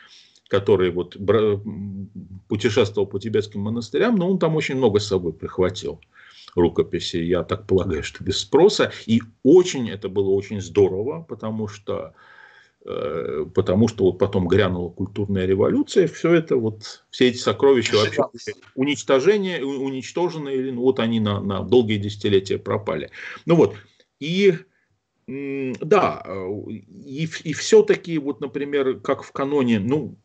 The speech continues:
Speaker 1: я, я уже сам это очень давно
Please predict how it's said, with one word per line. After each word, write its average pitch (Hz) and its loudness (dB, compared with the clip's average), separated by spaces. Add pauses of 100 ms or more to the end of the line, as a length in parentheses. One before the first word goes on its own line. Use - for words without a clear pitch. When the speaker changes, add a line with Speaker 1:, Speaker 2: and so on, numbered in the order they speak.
(300)
Speaker 1:
я, 131 4 (600)
я 127 6
уже 135 2
сам 127 -6
это 123 -4
очень 127 0
давно 107 -2